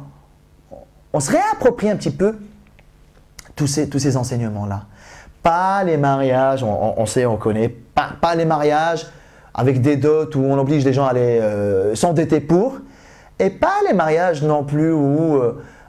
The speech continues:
le frère, alhamdoulilah, il a quand même beaucoup de moyens et on finit avec des dots de vingt, trente, cinquante euros. Ça veut rien dire, c'est pas valorisant pour la femme. On n'est pas en train d'acheter la femme, on est d'accord,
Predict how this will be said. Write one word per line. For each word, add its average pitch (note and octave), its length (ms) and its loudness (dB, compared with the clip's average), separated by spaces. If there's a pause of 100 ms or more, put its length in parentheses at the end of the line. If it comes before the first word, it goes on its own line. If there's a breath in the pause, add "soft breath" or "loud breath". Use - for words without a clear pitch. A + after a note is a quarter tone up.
le C3 120 0
frère, D#3 400 -2 (420)
alhamdoulilah, D#3 580 0
il C3 80 0
a A#2+ 40 -2
quand D#3 140 0
même E3 180 0
beaucoup D3+ 240 0
de C#3 80 0
moyens C3 460 0 (380 loud breath)
et B2 80 0
on C#3+ 120 0
finit C#3 320 0
avec A#2 220 0
des A#2 100 0
dots B2 160 0
de A#2 140 -2
vingt, A2 260 -2
trente, A2 300 -8
cinquante G#2 300 -8
euros. A2+ 320 0 (220 loud breath)
Ça - 140 -10
veut G2+ 100 -6
rien G#2 160 -4
dire, A#2 200 -2 (180 loud breath)
c'est - 220 -10
pas C#3 120 0
valorisant B2 500 -2
pour A2+ 140 -4
la A2 80 -2
femme. C#3 200 -2 (200 loud breath)
On C3+ 40 -8
n'est C3+ 80 0
pas A#3 340 0
en A#2+ 120 0
train B2 160 -4
d'acheter A2+ 320 -2
la A2+ 120 0
femme, C#3+ 180 -2
on A#2+ 40 -2
est A2+ 60 -2
d'accord, B2 340 0